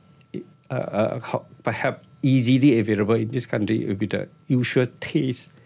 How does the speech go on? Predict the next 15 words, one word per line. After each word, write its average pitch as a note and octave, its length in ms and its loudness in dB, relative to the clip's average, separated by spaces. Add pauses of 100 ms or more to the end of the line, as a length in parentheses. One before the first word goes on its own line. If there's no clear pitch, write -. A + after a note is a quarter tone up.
(280)
using A2+ 320 0
the, - 140 -4 (160)
the A2+ 80 -2
pylor A2 400 0
or - 320 0
oil B2+ 260 0 (340)
or C3 160 2
drug A#2+ 200 0
eluting G#2+ 420 -2
bead. - 240 -8 (1080)
Especially F#3+ 520 2
for E3+ 140 2
a A2+ 40 2
bigger C#3+ 380 2
cancer, G#2 500 -2